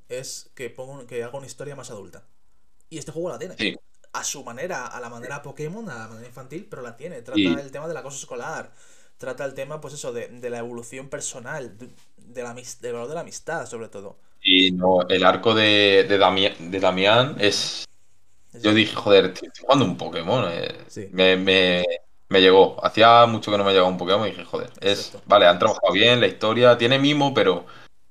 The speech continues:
Speaker 2: le falta una consola o más tiempo, más equipo". Porque leí que Game Freak eran como ciento cincuenta personas solo, o la compañía de Game Freak eran ciento cincuenta personas, y luego hacían sus contratas a otros equipos de desarrollo y tal, pero básicamente el núcleo eran cien, cien personas.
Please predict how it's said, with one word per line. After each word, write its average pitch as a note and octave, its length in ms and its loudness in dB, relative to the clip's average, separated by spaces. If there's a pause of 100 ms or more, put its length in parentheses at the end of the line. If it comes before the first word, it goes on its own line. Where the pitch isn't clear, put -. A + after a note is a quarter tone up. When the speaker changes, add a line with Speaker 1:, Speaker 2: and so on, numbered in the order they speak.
(180)
Speaker 2:
le G#2 120 0
falta A2+ 240 4
una A2 120 6
consola A#2 580 6
o F#2+ 200 6
más G2+ 180 2
tiempo, B2 540 4
más G#2+ 200 0
equipo". C3 840 -6 (420)
Porque G2+ 240 0
leí F2+ 160 0
que B2 160 4
Game G#2 220 -2
Freak - 220 -6
eran B2 160 2
como G2 240 0
ciento G2+ 380 -6
cincuenta F#2+ 480 0
personas G2 460 2
solo, F#2+ 240 0
o F2 220 -4
la F#2 140 4
compañía F2+ 360 2
de A2+ 60 2
Game G2+ 180 -2
Freak C3 160 2
eran A#2 140 6
ciento A2 200 -2
cincuenta G2+ 400 2
personas, G2+ 480 0 (500)
y B2 100 4
luego B2 420 10
hacían A#2 240 2
sus - 160 -2
contratas B2+ 840 6
a A2+ 40 0
otros G#2+ 240 -6
equipos A2 460 0
de A2 80 -2
desarrollo G2+ 440 -2
y F#2 60 -8
tal, A#2 240 4
pero G#2+ 160 0
básicamente G#2 540 0
el F#2 120 -4
núcleo A2 260 -2
eran B2+ 220 4
cien, F#2+ 240 -8
cien G2 220 -6
personas. - 340 -6